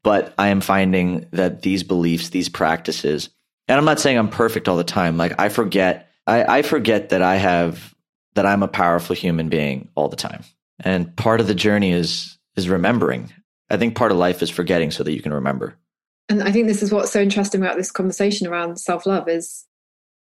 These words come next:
Speaker 2: this is almost like a new paradigm is coming where we're being encouraged to, like, remember who we really are.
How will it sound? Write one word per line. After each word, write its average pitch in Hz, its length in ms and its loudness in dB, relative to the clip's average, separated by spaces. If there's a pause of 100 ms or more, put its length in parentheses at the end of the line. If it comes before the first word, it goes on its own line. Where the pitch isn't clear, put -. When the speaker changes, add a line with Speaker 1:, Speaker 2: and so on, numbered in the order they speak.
Speaker 2:
this 202 160 -2
is 202 140 0
almost 196 200 2
like 196 140 -2
a 196 40 2
new 180 120 -2
paradigm 175 640 0
is - 120 -16
coming 170 360 -2
where 170 400 0 (460)
we're 190 120 0
being 185 240 0
encouraged 190 640 -2
to, 165 280 -4 (460)
like, - 80 -6
remember 190 300 2
who 185 120 0
we 175 120 2
really 170 280 2
are. 160 260 -2